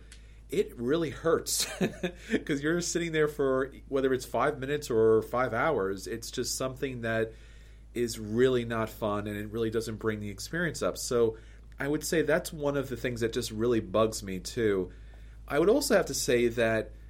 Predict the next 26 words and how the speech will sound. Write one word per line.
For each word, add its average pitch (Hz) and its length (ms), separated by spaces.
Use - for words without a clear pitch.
narrative 143 1080
and 123 180
theme 127 640
are 127 280
very 120 360
important 117 480
to - 100
me. 85 200
So 107 460
right 123 200
off 165 200
the 143 100
bat, 120 400
I 110 140
do 110 360
love 120 760
these 113 300
Amer-, 120 600
narratives 135 840
or 92 340
Ameritrash 127 680
type 127 240
of 120 60
games, 127 560
and 110 220
I, 107 160